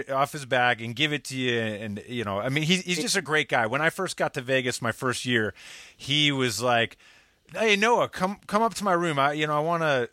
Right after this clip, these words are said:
like, you know, give you some hints and, and some strategy."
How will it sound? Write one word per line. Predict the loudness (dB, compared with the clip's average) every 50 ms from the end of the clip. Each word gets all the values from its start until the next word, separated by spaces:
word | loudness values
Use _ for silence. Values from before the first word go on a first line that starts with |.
| _ -6
like, | -4 -4 -4 -4 _ -10
you | -10 -8
know, | -6 -6
give | -4 -4 -4
you | -4 -4
some | -4 -4 -6 -6 -4
hints | -2 0 2 2 2 0 -4 -6
and, | -6 -8 -8 -10 -14 -14
and | -14 -12 -10
some | -10 -10 -8
strategy." | -6 -4 0 2 2 2 0 -2 -6 -6 -6 -6 -8